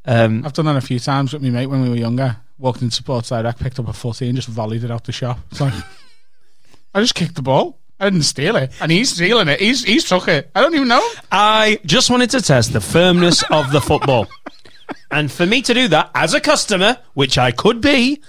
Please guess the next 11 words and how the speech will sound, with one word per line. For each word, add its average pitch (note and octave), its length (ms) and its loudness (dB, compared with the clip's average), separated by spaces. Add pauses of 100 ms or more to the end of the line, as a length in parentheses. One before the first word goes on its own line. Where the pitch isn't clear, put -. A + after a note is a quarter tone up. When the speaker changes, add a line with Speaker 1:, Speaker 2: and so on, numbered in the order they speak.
(320)
Speaker 1:
I A#3+ 160 4
really A3+ 320 4
need F3 240 2
to F#3 100 2
give D3 180 2
it C3+ 100 4
a F3 40 2
good B2 220 -4
half F#2+ 380 0
volley. C#4 380 4
<laughs> - 40 2